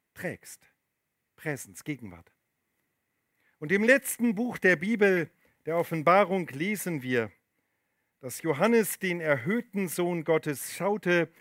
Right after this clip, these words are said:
als das geschlachtete Lamm. Dass wir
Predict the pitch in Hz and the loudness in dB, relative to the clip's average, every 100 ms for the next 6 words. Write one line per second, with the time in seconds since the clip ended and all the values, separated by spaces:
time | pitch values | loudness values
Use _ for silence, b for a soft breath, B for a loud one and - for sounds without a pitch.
0 | b b b _ 175 233 269 - - - | b b b _ 6 6 4 -6 -12 2
1 | 214 226 - - 175 - - 185 170 - | 2 2 -4 -2 -2 -2 0 0 0 -8
2 | 175 - 151 107 95 _ _ _ _ _ | -10 -8 -10 -10 -16 _ _ _ _ _
3 | _ _ _ _ _ _ _ _ _ _ | _ _ _ _ _ _ _ _ _ _
4 | _ _ _ _ _ _ _ _ _ _ | _ _ _ _ _ _ _ _ _ _
5 | _ _ _ _ _ _ _ _ _ _ | _ _ _ _ _ _ _ _ _ _
6 | _ _ _ _ _ _ _ - 127 175 | _ _ _ _ _ _ _ -16 -4 4
7 | 160 156 147 | 6 6 4